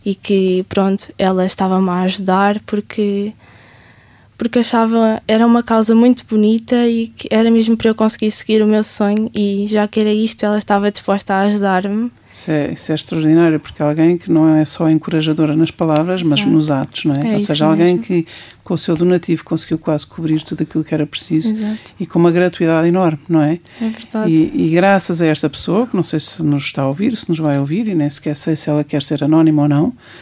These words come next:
Speaker 2: mas graças à, à generosidade desta pessoa, a sua carreira levou, de facto,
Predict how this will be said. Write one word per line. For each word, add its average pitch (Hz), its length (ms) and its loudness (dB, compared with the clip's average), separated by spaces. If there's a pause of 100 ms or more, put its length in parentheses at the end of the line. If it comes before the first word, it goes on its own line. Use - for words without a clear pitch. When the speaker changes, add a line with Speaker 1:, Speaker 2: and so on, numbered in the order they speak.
(160)
Speaker 2:
mas 170 140 0
graças 170 500 0
à, 151 300 0
à 165 60 4
generosidade 160 600 0
desta 170 240 -2
pessoa, 175 440 -4
a 180 80 -8
sua 165 200 -4
carreira 160 440 -4
levou, 160 360 -2
de 165 80 -12
facto, 160 360 -6